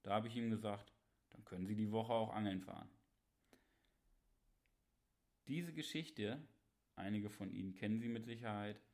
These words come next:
bringt mich immer wieder zum Schmunzeln, denn sie trifft den Nagel auf den Kopf. Der Kunde weiß im Endeffekt noch nicht, was er braucht.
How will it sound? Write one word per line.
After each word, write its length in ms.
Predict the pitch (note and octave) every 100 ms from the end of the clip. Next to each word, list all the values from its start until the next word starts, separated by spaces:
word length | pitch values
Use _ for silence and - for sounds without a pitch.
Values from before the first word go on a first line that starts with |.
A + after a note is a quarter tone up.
| _ _ _ _ _ -
bringt 220 | B2 C3+
mich 160 | C3+ C#3
immer 260 | C3+ C3
wieder 200 | B2+ B2+
zum 160 | B2+ B2
Schmunzeln, 560 | - G2 F#2 - -
denn 160 | - F#2+
sie 140 | F#2+
trifft 260 | - A#2+ A#2
den 120 | A2+
Nagel 300 | G2 F#2+ G2+
auf 140 | F2+ -
den 120 | G#2+
Kopf. 340 | F#2+ - - - _ _ _ _ -
Der 100 | F2
Kunde 640 | - C#3+ D#3 D3+ D3+ C#3+
weiß 240 | F2+ F#2 -
im 140 | -
Endeffekt 640 | A2 B2 A#2 - A2+ A2+ - -
noch 180 | F#2
nicht, 280 | G2 G#2 G#2+
was 180 | F#2 -
er 80 | G#2+
braucht. 460 | F#2+ D#2+ B1 -